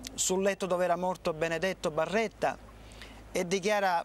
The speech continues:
pubblicamente che non si sarebbe più alzato da quel letto, non sare-, non avrebbe più mangiato, toccato cibo, se le autorità concretamente non avessero fatto qualche cosa. Dopo una, circa una settimana di digiuno,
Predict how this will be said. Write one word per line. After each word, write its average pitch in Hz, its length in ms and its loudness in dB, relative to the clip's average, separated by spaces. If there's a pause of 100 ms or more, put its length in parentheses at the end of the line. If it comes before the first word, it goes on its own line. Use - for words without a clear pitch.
(120)
pubblicamente 170 840 0
che 160 320 0
non 190 180 0
si 185 60 0
sarebbe 208 340 2
più 202 160 0
alzato 190 340 2
da 180 140 2
quel 180 180 0
letto, 175 260 0
non 165 120 0
sare-, 180 240 2
non 180 180 0
avrebbe 190 360 0
più 185 160 -2
mangiato, 175 560 0
toccato 165 400 0
cibo, 165 440 0 (520)
se 208 440 0
le 190 180 0
autorità 196 640 2 (680)
concretamente 190 720 2
non 180 140 2
avessero 175 360 2
fatto 165 300 0
qualche 147 320 0
cosa. 117 420 -4 (500)
Dopo 214 260 0
una, 214 140 2
circa 196 480 0
una 185 120 2
settimana 185 500 0
di 180 120 -2
digiuno, 180 640 0